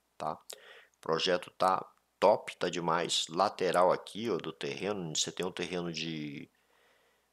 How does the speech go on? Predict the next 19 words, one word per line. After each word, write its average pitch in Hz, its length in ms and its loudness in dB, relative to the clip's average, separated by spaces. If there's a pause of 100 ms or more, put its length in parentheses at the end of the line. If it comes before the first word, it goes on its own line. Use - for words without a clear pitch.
(360)
é, 76 440 -6
doze, 82 600 4
doze 110 440 -2
por - 280 -8 (140)
trinta. 113 580 -6 (200)
Então - 200 -4
você - 180 -2
deixa 117 300 -2
as 101 60 -6
laterais 101 480 2
de 98 80 -2
um 95 40 -2
metro 87 360 -2
e 82 40 -6
meio, 98 680 -2
um 78 240 -8
metro 78 380 -4
e - 40 -6
setenta, 110 1120 -2